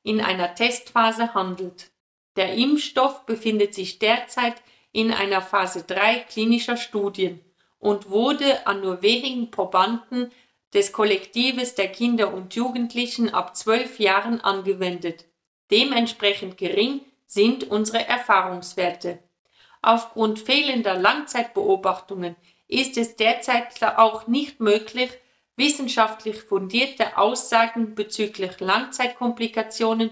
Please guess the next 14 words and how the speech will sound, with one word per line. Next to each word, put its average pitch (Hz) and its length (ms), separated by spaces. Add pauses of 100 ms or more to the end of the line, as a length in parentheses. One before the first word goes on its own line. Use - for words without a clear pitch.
(280)
und 196 220
möglichen 220 600
Risiken 233 760
zu 277 200
treffen. 185 520 (840)
Üblicherweise 220 1200
werden 208 280
in 202 100
der 185 140
Medizin 185 800 (180)
Medikamentendosierungen 220 1500
an 180 220
Kinder 254 420
angepasst, 196 800